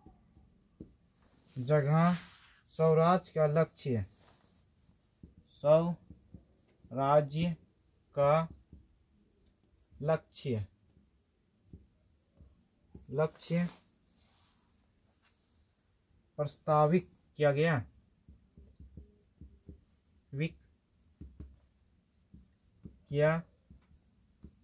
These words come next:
गया। नागपुर अधिवेशन,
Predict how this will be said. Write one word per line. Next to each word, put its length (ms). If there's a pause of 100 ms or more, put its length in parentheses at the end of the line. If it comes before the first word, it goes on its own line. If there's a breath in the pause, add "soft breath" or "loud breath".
गया। 340 (3000)
नागपुर 840
अधिवेशन, 640